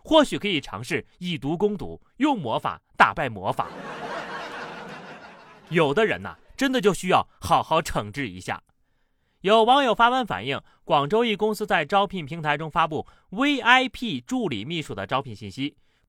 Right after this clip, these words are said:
工作职责为做客户的助理，负责工作和出差的事务。一个网友和该公司的人事联系之后呀，人事称私人助理就是和客户做男女朋友关系，并且需要陪客户睡觉。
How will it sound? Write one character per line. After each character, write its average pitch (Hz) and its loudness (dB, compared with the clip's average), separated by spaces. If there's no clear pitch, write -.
工 294 -2
作 247 6
职 175 -2
责 190 2
为 143 2
做 254 2
客 226 -2
户 208 -4
的 143 0
助 240 -4
理， 101 -6
负 156 -8
责 139 -2
工 233 -8
作 139 -4
和 120 -4
出 202 -6
差 262 2
的 175 -2
事 - -10
务。 87 -14
一 233 2
个 269 6
网 240 6
友 185 6
和 190 0
该 233 6
公 226 -2
司 220 -8
的 196 2
人 165 0
事 196 -4
联 180 -2
系 190 -8
之 185 -4
后 196 0
呀， 90 -2
人 127 -4
事 160 -6
称 165 0
私 - -4
人 277 4
助 254 2
理 127 0
就 139 0
是 127 -2
和 143 0
客 170 -2
户 147 -4
做 131 -2
男 110 -4
女 127 -8
朋 98 -12
友 131 -4
关 92 -10
系， - -20
并 262 0
且 156 -2
需 151 -6
要 143 4
陪 123 0
客 156 -6
户 139 -4
睡 139 -2
觉。 160 4